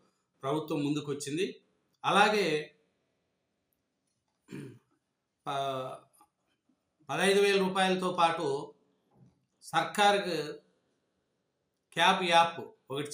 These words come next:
చేసి ఇస్తామనేది కూడా ప్రభుత్వం ముందుకొచ్చింది. ఏమనంటే, Uber, ఓలాలకు ధీటుగా ఆటో డ్రైవర్లు బిజినెస్ పెంచేందుకు ఈ సర్కారు క్యాబ్ యాప్ చేస్తామని చంద్రబాబు నాయుడు గారు ప్రకటించారండి. ఎందుకంటే, ఆటో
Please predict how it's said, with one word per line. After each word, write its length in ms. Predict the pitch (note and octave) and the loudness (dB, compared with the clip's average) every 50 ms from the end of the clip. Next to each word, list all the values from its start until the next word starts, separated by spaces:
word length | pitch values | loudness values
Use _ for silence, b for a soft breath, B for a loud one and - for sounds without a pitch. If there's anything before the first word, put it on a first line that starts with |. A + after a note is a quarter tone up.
| - | -6
చేసి 220 | D#3 D#3+ D3+ - D#3 | -6 -6 -6 -6 -8
ఇస్తామనేది 540 | - - D3+ C#3+ C#3+ D3 C#3+ C#3+ C#3+ C3+ | -8 -6 -6 -6 -4 -4 -4 -4 -4 -4
కూడా 180 | C3+ C#3 C3+ C3+ | -6 -6 -6 -6
ప్రభుత్వం 480 | C3 - B2+ C3 C#3 C3+ - - B2+ B2+ | -8 -6 -8 -6 -8 -8 -8 -10 -10 -8
ముందుకొచ్చింది. 580 | B2+ C3 C3 C3 B2 A2 - - G#2+ G#2 G2 - _ _ _ _ _ _ _ _ _ _ _ _ - | -6 -8 -8 -8 -10 -14 -14 -16 -16 -16 -18 -18 _ _ _ _ _ _ _ _ _ _ _ _ -4
ఏమనంటే, 500 | D3+ F3+ F#3+ G3+ G3 F#3+ F#3+ F#3 G3 G3 F3 | -2 -2 0 0 0 0 0 0 0 0 0
Uber, 380 | C#3+ D3 E3 D#3 F3 F#3 G3 - G#3+ - - _ _ _ _ _ - | 0 -2 -2 0 0 0 0 0 -4 -10 -14 _ _ _ _ _ -6
ఓలాలకు 500 | C3 D#3+ F3+ F3+ F3+ F3+ F3+ - D#3+ D#3 B2+ | -2 -2 0 2 2 0 0 0 -2 -4 -4
ధీటుగా 380 | D3+ E3+ E3+ F3 D#3+ E3 D#3 C3+ B2+ B2+ - - - _ _ _ _ _ _ _ _ - | -4 -4 -4 -4 -2 -2 0 0 0 -2 -4 -10 -16 _ _ _ _ _ _ _ _ -2
ఆటో 280 | - D3 E3+ F#3 F#3+ F#3+ | 0 0 2 2 0 0
డ్రైవర్లు 420 | D#3+ E3 D#3+ D#3+ D#3 D#3+ D#3+ C3+ A#2+ | 0 0 0 0 0 0 -2 -2 -4
బిజినెస్ 380 | B2+ C3+ D3 F3+ F#3 F#3 F#3 - - | -4 -4 -2 0 0 0 0 0 -4
పెంచేందుకు 680 | D#3+ D#3+ D#3 - E3 D#3+ D3+ D3+ D3 C#3+ - D3+ B2+ A#2+ A#2+ B2+ B2 - _ _ _ _ _ _ _ - | -6 -6 -4 -4 -4 -2 -2 -4 -4 -6 -6 -6 -6 -4 -6 -8 -10 -16 _ _ _ _ _ _ _ -12
ఈ 80 | D3 D3 | -10 -8
సర్కారు 800 | - - C#3+ C#3+ - - F#3+ F#3 - - - C3+ - C3 - - | -6 -6 -6 -8 -6 0 2 2 4 4 2 0 -2 -4 -6 -4
క్యాబ్ 300 | D3 D3 E3 E3+ - - - - _ _ _ _ _ _ _ _ _ _ _ - | 0 2 2 2 0 -6 -14 -20 _ _ _ _ _ _ _ _ _ _ _ -8
యాప్ 360 | B2 C3+ C#3+ D3 - - - - - _ _ _ _ _ _ _ _ - | -2 0 0 0 0 -4 -12 -18 -20 _ _ _ _ _ _ _ _ -6
చేస్తామని 640 | - C#3+ D3 C#3+ D3 - D3+ C#3+ C#3+ C#3+ C#3 C#3+ B2+ G#2+ A2 - _ | -4 -2 -2 -2 -2 -4 -4 -4 -2 -2 -4 -4 -6 -6 -8 -12 _
చంద్రబాబు 440 | - B2+ B2 B2+ C3 C3+ C#3 C3+ C3+ | -12 -8 -6 -6 -4 -4 -4 -4 -2
నాయుడు 240 | C3 C3 B2+ B2 B2 | -2 -4 -4 -4 -4
గారు 160 | B2 A#2+ A#2+ | -6 -8 -8
ప్రకటించారండి. 720 | - B2 A2+ A2 - C3 B2+ - B2+ A#2+ A#2 A#2+ A#2+ D3 F#3+ F#3 - _ b b b b b b _ | -10 -12 -12 -10 -12 -12 -10 -10 -10 -10 -8 -8 -10 -10 -10 -12 -14 _ b b b b b b _
ఎందుకంటే, 440 | D3 F3+ F#3+ F#3 F#3 F#3 F#3+ F#3 F#3 | -4 -2 0 0 2 0 0 2 4
ఆటో 280 | D3 D3 E3+ F3 G3 | 4 6 6 4 4